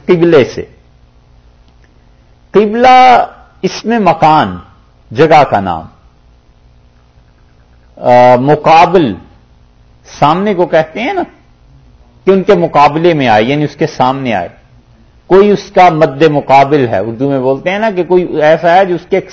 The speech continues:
سامنے کھڑا، اس کے۔ تو قبلہ وہ چیز جس کی طرف سامنے ہوتے ہیں، منہ کرتے ہیں، جس کی طرف کوئی بھی عبادت کرنے والے، قبلہ اسے کہتے ہیں۔ پھر آہستہ آہستہ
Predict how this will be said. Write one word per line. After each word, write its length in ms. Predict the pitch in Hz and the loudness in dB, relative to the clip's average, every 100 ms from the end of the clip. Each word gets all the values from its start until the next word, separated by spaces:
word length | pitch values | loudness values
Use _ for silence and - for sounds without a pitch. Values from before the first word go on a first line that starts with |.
| - | -6
سامنے 380 | 151 196 233 190 | -4 -2 -4 -2
کھڑا، 240 | 135 117 | 0 2
اس 200 | 101 - | 0 -4
کے۔ 80 | 120 | -14
تو 100 | 107 - | -10 -4
قبلہ 260 | 170 190 214 | -2 2 2
وہ 60 | 185 175 | 0 -6
چیز 300 | 208 233 370 - _ _ - | -8 -8 -8 -14 _ _ -6
جس 180 | 165 - | -6 -4
کی 120 | 190 | -2
طرف 440 | 208 226 220 - | 2 2 0 -4
سامنے 440 | - 175 220 226 170 | -2 -2 -2 -2 -2
ہوتے 280 | 123 - | -2 -4
ہیں، 200 | 143 143 | -4 -4
منہ 260 | 131 120 220 | -4 -2 -4
کرتے 400 | 220 160 - 156 | 0 -2 0 -4
ہیں، 100 | 143 | -4
جس 200 | 120 - - | -6 -12 -12
کی 80 | |
طرف 260 | 120 160 202 - | -6 0 0 2
کوئی 180 | - 269 | 0 0
بھی 200 | 208 160 | -2 0
عبادت 460 | 123 110 117 113 | 2 2 0 -4
کرنے 260 | - 107 110 | -4 -4 -4
والے، 320 | 104 107 117 | -2 0 -2
قبلہ 320 | 123 165 170 | -6 -6 0
اسے 320 | 175 131 - 104 | 2 2 -4 -6
کہتے 280 | 95 90 | -6 -6
ہیں۔ 80 | 113 | -10
پھر 160 | 110 156 | -6 -2
آہستہ 440 | 147 160 165 - 233 | 0 0 -2 -4 0
آہستہ 720 | 220 123 120 - - 165 | 0 0 -2 -6 0 2